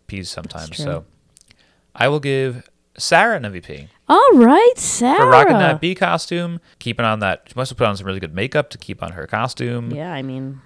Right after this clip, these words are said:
Speaker 1: She seems just like a, like a cool person that everyone seems to enjoy
Speaker 2: Mm.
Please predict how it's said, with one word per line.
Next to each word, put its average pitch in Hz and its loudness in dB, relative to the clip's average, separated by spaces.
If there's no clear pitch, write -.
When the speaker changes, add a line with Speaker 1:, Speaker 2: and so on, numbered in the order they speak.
Speaker 1:
She 110 -6
seems 170 -4
just 254 -6
like 175 -2
a, 123 -2
like 120 -2
a 101 -4
cool 131 -2
person 117 -4
that 104 -4
everyone 107 -4
seems 101 -10
to 98 -8
enjoy 87 -8
Speaker 2:
Mm. 156 -6